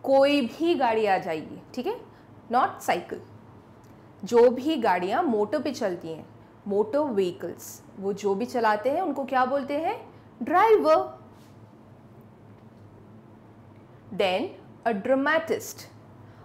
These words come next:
A dramatist। ड्रामेटिस्ट क्या करता है? Writes plays। Okay, you have to find out one name of a famous dramatist। कर सकते हैं?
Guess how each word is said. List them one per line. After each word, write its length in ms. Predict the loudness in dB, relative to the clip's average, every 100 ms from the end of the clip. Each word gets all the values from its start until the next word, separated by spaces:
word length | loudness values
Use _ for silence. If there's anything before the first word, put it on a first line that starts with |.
| -14 -4
A 260 | 0 0 -2 -6 -2
dramatist। 800 | -2 0 0 0 0 -4 -4 -12 -20 -20 -12
ड्रामेटिस्ट 520 | -6 -2 -2 -2 -6 0
क्या 140 | 0
करता 320 | 2 2 2
है? 200 | 0 -4 -20 -20 -20 -20 -20 -20 -16 -4
Writes 640 | 0 2 0 -6 -16 -18 -20 -4
plays। 420 | 0 2 2 -2 -6 -14 -20 -20 -20 -20 -20 -20 -10 0
Okay, 400 | 0 0 -2 -2 -6 -10 -8
you 100 | -4 0
have 200 | 0 -2
to 60 | -6 -2
find 300 | 0 0 2
out 260 | 2 2 0 -8 -20 -16 -12 0
one 420 | 2 4 2 -2
name 300 | -2 -2 -6 -8 -16 -8 -4
of 140 | -2
a 80 | -4 -2 0
famous 360 | 2 2 -2 -2
dramatist। 680 | -6 -4 -6 -8 -14 -16 -20 -20 -20 -20 -20 -20 -20 -20 -6
कर 100 | -2
सकते 320 | -2 -4 -2 -4
हैं? 280 | -4 -10